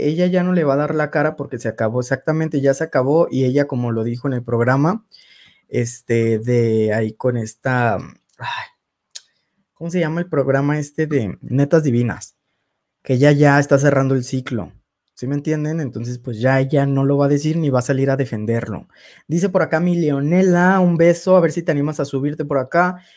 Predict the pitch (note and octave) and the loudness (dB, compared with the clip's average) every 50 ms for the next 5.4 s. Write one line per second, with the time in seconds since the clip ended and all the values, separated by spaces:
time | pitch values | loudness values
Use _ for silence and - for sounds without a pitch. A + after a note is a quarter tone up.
0 | _ _ _ - F3 F3 G3 G#3 G#3 G#3+ - G#3+ G#3+ G#3 G#3 G#3 G#3+ G#3+ G#3+ - | _ _ _ -2 0 2 4 2 2 0 0 0 0 0 0 0 0 2 2 2
1 | F3+ E3 F#3+ F#3+ F#3 F#3 F#3 F#3 F#3 F#3 F3+ F3 F3+ - - - F#3 F3+ - F3 | 0 0 -2 -2 0 2 2 2 2 2 -2 -6 -6 -12 -14 -14 -14 -10 -8 -8
2 | E3+ E3+ F3+ F3 E3 D#3 D#3+ E3 E3 D#3+ D3+ C#3 - C3 B2 A#2 A2+ - C3 B2 | -6 -4 -4 -4 -2 -2 0 0 0 0 -4 -4 -4 -6 -6 -6 -4 -4 -4 -2
3 | B2+ C3+ B2+ - - - D3+ E3 E3 D#3 D3 - - C3+ C#3 C#3 C3 C3+ C#3+ D3 | -2 -4 -6 -6 -6 -2 0 2 2 0 -2 -2 -4 -2 0 0 0 0 -2 -2
4 | D#3 D#3+ E3+ E3 E3 - F3+ E3 - D3 C#3+ - C#3 C#3 C#3 C#3+ D3+ D3 D3 D3 | 0 -2 -2 -4 -4 -6 -8 -6 -4 -6 -6 -4 -4 -4 -2 -2 -2 -2 0 0
5 | D3+ D3+ D3+ D3+ E3 F3+ - | 0 0 0 0 -2 -4 -6